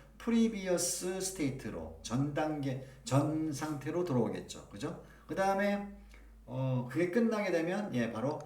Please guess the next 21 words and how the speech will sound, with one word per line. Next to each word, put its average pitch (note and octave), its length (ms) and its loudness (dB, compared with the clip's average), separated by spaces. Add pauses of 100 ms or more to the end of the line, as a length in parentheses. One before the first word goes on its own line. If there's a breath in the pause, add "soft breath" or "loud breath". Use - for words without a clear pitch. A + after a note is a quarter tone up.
(200 loud breath)
커런트 D#3+ 360 -2
스테이트로 A#2+ 500 -2
오게 G#2 360 -4
되면 G#2 340 -4
커런트 C3+ 320 -2
스테이트는 A#2 400 -8 (200 loud breath)
다, G#2 380 -6
다 A#2 240 -4
뭐예요? F2 460 -6 (180)
집안일을 D3+ 600 0
하는 F2 200 -10
겁니다. D2 320 -16 (160)
그죠? B2+ 220 -10 (380)
집안일을 A2+ 560 -2
아주 A2+ 120 -8
심플하게 D3+ 520 -6
되어 F#2 120 -8
있습니다. - 420 -10 (280 loud breath)
자, A#2+ 120 -4
요렇게 F3 420 -2
이제 A#2+ 340 -2